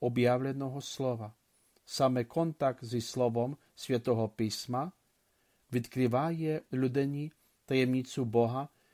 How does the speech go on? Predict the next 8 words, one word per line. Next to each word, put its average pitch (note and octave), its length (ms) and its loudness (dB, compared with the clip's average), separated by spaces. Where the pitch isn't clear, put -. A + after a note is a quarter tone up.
і C3 100 2
спонукає C#3+ 580 0
її D#3 300 -2
до C#3 280 0
молитви C3 580 -2
і C3+ 100 -2
посту, A#2+ 580 -4
які B2+ 600 2